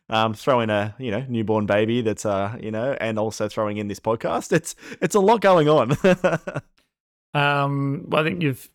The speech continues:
Speaker 2: hit the nail on the head there, Matt, on, on, uh, I guess the, the biggest barrier to starting, um, is that it, it does, it does take time to invest to, to start it up. So,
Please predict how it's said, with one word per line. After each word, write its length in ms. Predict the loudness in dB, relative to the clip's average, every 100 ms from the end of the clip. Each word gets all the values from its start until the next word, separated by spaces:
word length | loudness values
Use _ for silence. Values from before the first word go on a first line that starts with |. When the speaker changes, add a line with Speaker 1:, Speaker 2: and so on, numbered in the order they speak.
| _
Speaker 2:
hit 120 | -2
the 60 | 2
nail 200 | 2 2
on 60 | 0
the 60 |
head 240 | -2 -4 -8
there, 240 | -6 -4
Matt, 280 | -4 -4 -4
on, 260 | -4 -4 -4
on, 600 | -4 -2 -4 -6 -6 -8 -4
uh, 420 | -2 0 -2 -4
I 60 | -4
guess 360 | -4 -4 -6
the, 680 | -6 -6 -6 -8 -8 -12 -14 _ _ _
the 80 | -8
biggest 280 | -4 -4 -2
barrier 340 | -2 0 0
to 100 | -2
starting, 460 | -6 -8 -10 -10 -14 _
um, 500 | -8 -6 -6 -8 -8 -6
is 120 | -2
that 120 | 0
it, 80 | 0
it 160 | 0 0
does, 400 | 0 0 -4 -8
it 100 | -8
does 300 | -4 -4 -6
take 460 | -10 -10 -12 -14 _ _
time 480 | -16 -10 -8 -8 -10
to 160 | -12 -10
invest 400 | -8 -6 -6 -2
to, 580 | 0 2 2 2 0 -2
to 120 | -4
start 260 | -2 -2 -4
it 80 |
up. 220 | -6 -6 -8
So, 340 | -6 -6